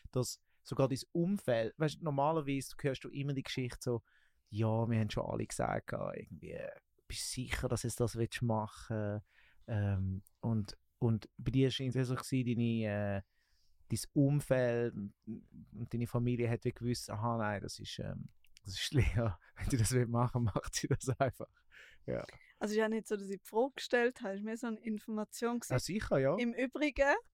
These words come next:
Speaker 1: Ja.
Speaker 2: ich werde jetzt da nicht anfangen studieren nach dem Praktikum wieder, sondern, äh, schau, ich habe den Notartermin, cool, gell?
Speaker 1: Mhm. <laughs>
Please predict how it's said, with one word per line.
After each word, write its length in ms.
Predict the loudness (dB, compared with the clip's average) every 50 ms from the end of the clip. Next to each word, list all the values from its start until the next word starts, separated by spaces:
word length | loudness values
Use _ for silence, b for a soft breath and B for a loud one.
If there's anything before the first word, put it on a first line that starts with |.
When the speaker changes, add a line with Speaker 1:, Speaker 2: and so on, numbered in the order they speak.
| -20 -12 -6
Speaker 1:
Ja. 200 | -2 0 0 0
Speaker 2:
ich 120 | 0 -2
werde 320 | -2 2 2 4 4 4 4 4 4 4 2 2 0
jetzt 240 | -2 -4 -8 -10 -2
da 240 | -2 0 0 0 0
nicht 180 | 0 -2 0 2
anfangen 260 | 0 0 0 -2 -6
studieren 560 | -8 -8 -10 -14 -12 -4 0 0 2 2 2 0
nach 140 | -2 -2
dem 140 | -4 -6 -6 -4
Praktikum 680 | -2 -2 -2 -2 -4 -10 -14 -14 -8 -6 -4 -2 0
wieder, 240 | 0 0 0 0 -4
sondern, 420 | -4 -2 -2 -4 -2 -4 -4 -2 0
äh, 180 | 0 0 0 -2 -6 -10 -20 -20 _ _ _ _ _ _ _ _ _
schau, 100 | -6 -4 -2
ich 140 | -2 -2 -2 -4
habe 80 | -6 -4 -2
den 80 | -2 0
Notartermin, 840 | -2 -2 -2 0 2 2 2 0 -2 -4 -4 -2 -2 -2 -4 -6 -8 -12 -10 -8
cool, 140 | -6 -4 -4
gell? 240 | 0 0 0 0 0 -4 -8 _ _ _ -6
Speaker 1:
Mhm. 380 | -6 -2 0 0 0 0 0 0
<laughs> 340 | 0 0 0 0 -2 -4